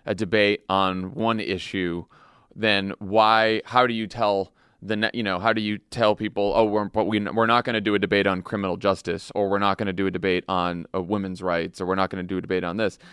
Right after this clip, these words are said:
And you start going down a path and it becomes very difficult. But I've sort of been persuaded, um, just the more I thought about it, the more I read about it,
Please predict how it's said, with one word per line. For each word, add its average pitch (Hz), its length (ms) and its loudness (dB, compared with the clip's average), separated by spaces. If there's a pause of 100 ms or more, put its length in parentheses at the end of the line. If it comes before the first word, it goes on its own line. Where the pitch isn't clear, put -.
(240)
And 117 640 0
you 131 180 -4
start 123 220 2
going 110 200 0
down 104 140 2
a 98 40 -4
path 98 240 4
and 98 100 -4
it 87 60 -6
becomes 87 320 -10
very 87 180 -2
difficult. 90 600 -4 (440)
But 156 320 6 (340)
I've 151 120 2
sort 254 200 2
of 311 60 -4
been 285 160 2
persuaded, 175 920 2 (640)
um, 131 500 6
just 147 220 -4
the 156 60 0
more 139 220 4
I 127 140 4
thought 127 240 4
about 139 200 6
it, 135 80 6
the 117 60 -2
more 120 180 4
I 117 40 6
read 104 220 4
about 139 280 4
it, 151 140 0